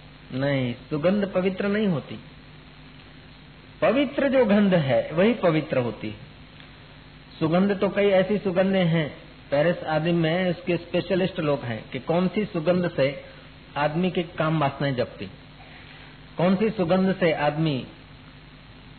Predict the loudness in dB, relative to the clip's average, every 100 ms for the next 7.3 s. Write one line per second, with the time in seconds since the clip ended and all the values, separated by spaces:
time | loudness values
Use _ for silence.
0 | -14 -8 -6 -6 -4 -2 0 0 0 0
1 | 2 0 0 0 -2 -4 -4 -12 -14 -20
2 | -20 -20 -20 -6 -2 0 0 -2 0 0
3 | 2 0 0 0 0 0 0 0 -2 -2
4 | -4 -4 -2 -4 -4 -6 -4 -4 -4 -6
5 | -14 -20 -20 -20 -2 0 2 0 0 0
6 | 0 0 -2 0 2 2 2 2 0 -2
7 | -4 -6 -10